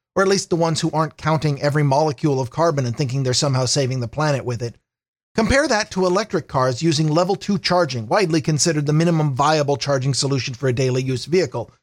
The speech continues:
A typical level two charger provides forty to forty-eight amps at two hundred forty volts for power use around ten thousand watts.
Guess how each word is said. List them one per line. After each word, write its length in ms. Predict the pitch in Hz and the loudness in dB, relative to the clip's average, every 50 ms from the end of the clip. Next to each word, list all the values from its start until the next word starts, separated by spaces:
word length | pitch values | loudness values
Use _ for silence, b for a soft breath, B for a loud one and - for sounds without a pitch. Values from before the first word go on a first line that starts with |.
| _ _ _ _ _ _ 175 | _ _ _ _ _ _ -4
A 40 | |
typical 400 | 160 - 254 - 262 208 208 208 | -2 -2 -2 -2 -2 -2 0 2
level 240 | 180 180 180 175 185 | 2 2 2 2 0
two 200 | 170 - 190 190 | -2 0 -2 -2
charger 420 | - - 165 143 143 143 165 185 170 | -2 0 0 0 0 2 0 -2 -2
provides 480 | - 160 151 143 151 147 151 127 - | -2 -4 -2 0 0 0 0 -2 -4
forty 300 | - 185 185 185 190 196 | -2 0 0 2 2 0
to 80 | 180 165 | 0 -2
forty-eight 440 | - - 165 156 160 156 156 151 147 | -2 -2 0 0 2 2 2 2 0
amps 300 | 147 147 156 - - - - | 0 -2 -2 -4 -8 -4 -4
at 160 | 147 - - | -4 -4 -4
two 140 | - 202 185 | -4 -4 -2
hundred 260 | 190 208 190 175 147 | 0 0 0 0 -2
forty 260 | - 175 170 160 160 | -2 -2 0 0 0
volts 400 | 156 139 165 156 135 - - - b b b b b _ _ - | 0 2 0 0 0 -2 -6 -12 b b b b b _ _ -2
for 80 | 190 | -2
power 320 | 185 - 190 202 208 220 214 | 0 0 0 2 2 2 2
use 320 | 185 160 175 170 - - - | 2 2 0 0 0 -2 -4
around 440 | 147 147 143 165 165 165 160 156 - | -4 -2 0 0 0 0 0 -2 -2
ten 260 | - 175 165 175 170 | -2 0 0 0 0
thousand 680 | - - - 151 156 170 190 196 151 139 165 151 127 120 | -2 -2 0 2 4 4 4 2 2 0 -2 -2 -4 -4
watts. 500 | 120 123 - - - - - - - | -2 -2 -2 -4 -4 -4 -2 -2 -2